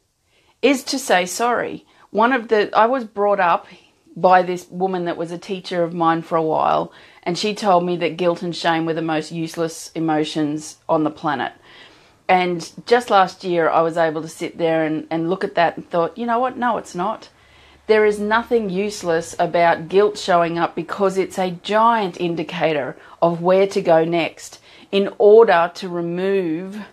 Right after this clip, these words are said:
the guilt and shame. And it comes through vulnerability and speaking your truth. And one of the other things that comes with guilt and shame is this sense of obligation. And if you're a people pleaser,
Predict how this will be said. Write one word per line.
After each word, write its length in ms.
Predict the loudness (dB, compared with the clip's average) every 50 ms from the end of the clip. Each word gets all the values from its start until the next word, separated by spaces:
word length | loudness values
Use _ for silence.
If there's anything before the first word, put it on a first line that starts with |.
| _ _ _ _ -2
the 120 | 0 0
guilt 360 | 2 4 6 6 4 4 2
and 140 | -2 -4 -4
shame. 540 | -4 -2 0 0 0 0 -2 -6 -8 -12 -14 _ _ _ -20 -20 -20 -6 _
And 160 | 0 0 0
it 120 | 0 -4
comes 400 | -6 -4 -2 -2 0 -2 -4 -6
through 220 | -4 0 0 0 2
vulnerability 720 | 4 2 2 2 0 -2 -2 0 0 0 0 0 -2 -2
and 140 | -4 -4 -6
speaking 480 | -8 -8 -8 -6 -6 -6 -8 -6 -6
your 80 | -6 -8
truth. 680 | -8 -8 -6 -6 -4 -4 -4 -6 -10 -14 -18 -20 -20 _ _ _ -20 -20 -20 -20 -20 -10 -2
And 200 | 0 0 2 4
one 140 | 4 2 2
of 120 | 2 0 -2
the 120 | -2 -2
other 160 | 0 -2 -2
things 360 | -6 -6 -4 -4 -4 -4 -6
that 140 | -8 -10 -10
comes 400 | -8 -6 -4 -4 -2 -2 -4 -6
with 320 | -4 -2 -2 -2 -2 -4 -2
guilt 280 | -2 -2 -2 -2 -4
and 100 | -6 -6
shame 400 | -6 -4 -2 0 0 0 0 0
is 140 | -2 -4 -4
this 360 | -6 -6 -6 -6 -12 -16 -18 -20 -20 _ -18
sense 320 | -10 -6 -4 -4 -2 -2 -2
of 100 | 0 2
obligation. 840 | 0 2 0 -2 0 0 0 0 0 -4 -8 -10 -12 -12 -12 -14 -16 _ _ _ _ _ _ _ _ _
And 120 | -2 -2 0
if 120 | 0 2
you're 100 | 4 4
a 60 | 4
people 340 | 4 0 -4 -4 -2 -2 -4
pleaser, 640 | -4 -2 -2 -2 0 0 0 2 2 2 0 0